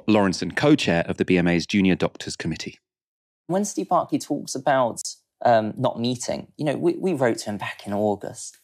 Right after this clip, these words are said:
Speaker 2: seven months ago. And the first time I met him was on the second of March.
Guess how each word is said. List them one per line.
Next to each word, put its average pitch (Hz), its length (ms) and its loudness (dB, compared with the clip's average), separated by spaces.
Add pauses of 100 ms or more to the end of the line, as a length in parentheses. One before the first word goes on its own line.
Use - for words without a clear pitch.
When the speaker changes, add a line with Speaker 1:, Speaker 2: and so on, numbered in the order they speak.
Speaker 2:
seven 165 380 -2
months 120 420 -2
ago. 101 400 -2 (460)
And 135 100 0
the 143 60 0
first 185 320 0
time 131 160 0
I 120 80 2
met 110 360 -2
him 92 260 -4 (120)
was 113 180 -2
on 113 200 0
the 107 220 0
second - 580 -8
of 131 120 -16
March. - 680 -2